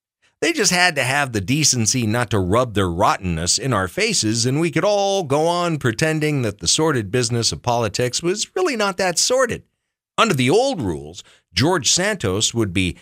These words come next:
hounded out of office at the first major scandal revelation. But the old rules have been replaced.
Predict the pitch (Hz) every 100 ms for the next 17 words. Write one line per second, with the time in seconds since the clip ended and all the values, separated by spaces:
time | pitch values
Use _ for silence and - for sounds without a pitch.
0 | _ - 175 220 147 92 90 90 87 143
1 | 170 80 76 - 95 95 170 165 - 123
2 | 156 139 135 - - 131 165 165 156 147
3 | 135 123 170 190 196 226 - - _ _
4 | _ _ _ _ _ _ _ _ _ _
5 | _ _ _ 104 92 101 147 113 87 82
6 | 85 87 82 76 64 117 110 - - -